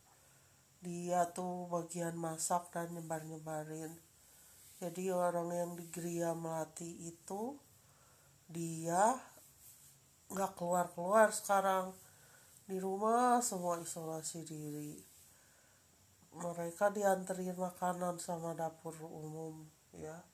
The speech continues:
Karena ya itu,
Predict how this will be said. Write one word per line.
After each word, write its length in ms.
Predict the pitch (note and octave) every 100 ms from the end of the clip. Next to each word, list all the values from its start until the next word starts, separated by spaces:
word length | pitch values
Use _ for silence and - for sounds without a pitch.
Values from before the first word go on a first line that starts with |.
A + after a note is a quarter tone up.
| _ - - - - _
Karena 800 | - D#3+ D3+ D#3+ E3 F#3 A3+ G#3+ - _ - - -
ya 320 | G3+ F#3+ F3+
itu, 560 | A3+ B3 A3 G#3 F#3+